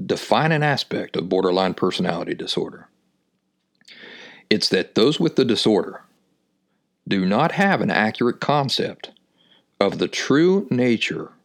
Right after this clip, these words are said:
of what feelings are, nor of the purpose that they exist for.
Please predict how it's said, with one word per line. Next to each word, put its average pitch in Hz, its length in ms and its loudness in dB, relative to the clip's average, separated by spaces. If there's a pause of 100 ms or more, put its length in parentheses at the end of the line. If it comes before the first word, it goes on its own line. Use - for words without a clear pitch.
(300)
of 87 140 0
what 87 220 2
feelings 85 380 0
are, 117 420 2 (1160)
nor 135 360 4
of 147 140 2
the 143 80 0
purpose - 680 2 (1500)
that 92 180 0
they 90 100 4
exist 107 380 0
for. - 480 -6